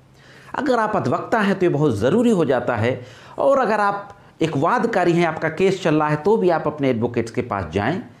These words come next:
और उससे चीफ एग्जामिनेशन के साथ साथ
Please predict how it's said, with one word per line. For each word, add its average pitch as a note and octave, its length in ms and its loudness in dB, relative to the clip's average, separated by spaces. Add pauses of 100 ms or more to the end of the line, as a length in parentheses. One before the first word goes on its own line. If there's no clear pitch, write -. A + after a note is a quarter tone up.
(500)
और C#4+ 260 4
उससे F#3+ 600 0 (320)
चीफ C#4+ 340 4
एग्जामिनेशन F3 760 2
के E3+ 220 0
साथ C#3 340 -2
साथ D#3 540 -2